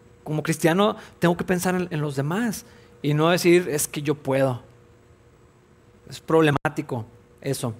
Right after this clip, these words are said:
Ah, es ese conocimiento del que Pablo estaba hablando precisamente que nos puede llevar a inflarnos, a en-, a envanecernos. Ah, yo tengo que ser responsable, porque todo me es lícito, pero no todo me conviene, y no todo me edifica,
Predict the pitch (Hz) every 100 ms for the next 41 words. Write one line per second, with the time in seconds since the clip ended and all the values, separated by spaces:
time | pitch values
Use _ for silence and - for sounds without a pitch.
0 | - - - - - - 131 131 135 131
1 | - - - 123 135 147 165 143 143 156
2 | 165 165 143 143 135 147 151 156 147 151
3 | 160 156 147 139 156 170 165 151 139 -
4 | 156 151 139 151 147 - - - 135 135
5 | - 180 185 156 147 135 - 139 135 139
6 | 135 180 220 220 151 - - - - -
7 | - 139 143 139 139 - - - _ _
8 | _ - _ - - - - 139 185 196
9 | 196 185 - 175 190 208 247 151 - -
10 | - - - 143 143 170 175 175 165 151
11 | 175 254 190 151 165 175 - - - _
12 | - - 147 147 151 151 147 143 151 170
13 | 196 156 - - - 135 139 143 147 139
14 | 123 - 190 - 131